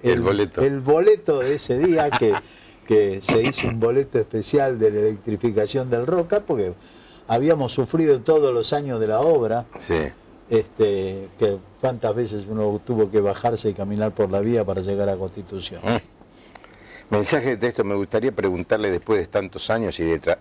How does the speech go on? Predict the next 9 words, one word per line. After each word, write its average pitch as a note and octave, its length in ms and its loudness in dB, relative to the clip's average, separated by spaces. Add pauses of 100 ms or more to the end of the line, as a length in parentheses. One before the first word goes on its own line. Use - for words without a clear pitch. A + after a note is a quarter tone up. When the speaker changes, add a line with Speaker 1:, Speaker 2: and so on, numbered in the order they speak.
Speaker 1:
tratar - 480 -2 (500)
con E2+ 220 -6
tanta A2 300 -2
gente A#2+ 280 -6
de F2+ 80 -2
distintas A2 480 -6
creencias. F#2+ 680 -4 (1500)
Dice G#2+ 260 -2
usted, D3 260 -2